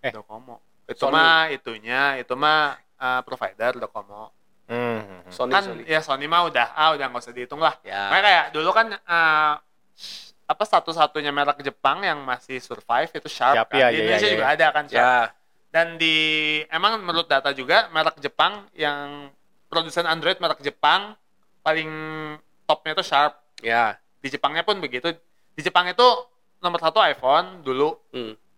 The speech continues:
Speaker 2: nomor dua Samsung, nomor tiga Sharp.
Speaker 3: Sekarang nomor satu Pixel.
Speaker 1: Google.
Speaker 2: Enggak, nomor satu tetap iPhone. Nomor
Speaker 3: Nomor
Speaker 2: duanya
Speaker 3: dua Pixel.
Speaker 2: Pixel.
Speaker 3: Nomor tiga Samsung.
Speaker 2: Nomor tiga Samsung.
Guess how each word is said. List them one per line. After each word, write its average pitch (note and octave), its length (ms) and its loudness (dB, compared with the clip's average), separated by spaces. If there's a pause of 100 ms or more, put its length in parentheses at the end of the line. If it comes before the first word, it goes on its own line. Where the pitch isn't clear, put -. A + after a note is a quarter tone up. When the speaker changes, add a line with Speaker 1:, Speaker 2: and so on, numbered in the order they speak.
Speaker 2:
nomor C3 160 -12
dua C3+ 180 0
Samsung, C#3+ 500 -4
nomor - 160 -20
tiga B2 160 -6
Sharp. D3 360 0 (220)
Speaker 3:
Sekarang A2+ 400 -6
nomor B2 220 -6
satu C3+ 460 -8
Pixel. - 260 -2
Speaker 1:
Google. A#2+ 400 2 (100)
Speaker 2:
Enggak, B2 300 0 (180)
nomor C3 140 -18
satu C3+ 180 -8
tetap - 200 -6
iPhone. B2+ 340 0 (140)
Nomor C#3 180 -4
Speaker 3:
Nomor - 60 0
Speaker 2:
duanya C3+ 400 2
Speaker 3:
dua D#3 80 -4
Pixel. A#2+ 340 -4
Speaker 2:
Pixel. C#3+ 560 2 (160)
Speaker 3:
Nomor A2+ 180 -12
tiga B2 200 -6
Samsung. A#2 160 -12
Speaker 2:
Nomor C#3+ 160 -4
tiga C#3+ 180 -2
Samsung. C#3+ 480 -4